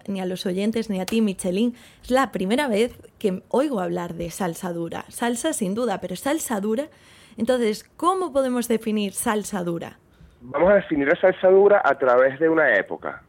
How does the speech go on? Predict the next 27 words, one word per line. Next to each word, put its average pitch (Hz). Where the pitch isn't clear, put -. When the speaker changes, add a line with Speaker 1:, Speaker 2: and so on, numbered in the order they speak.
Speaker 2:
Vamos 135
a, 135
a 107
decir 120
que -
la 147
salsa 127
dura 143
es 143
aquella 123
salsa 123
que 123
se 117
produce 98
entre 104
la 104
década 131
de 110
finales 123
de 123
los 107
sesenta 143
hasta 110
principios 113
de 117
los 110
ochenta, 82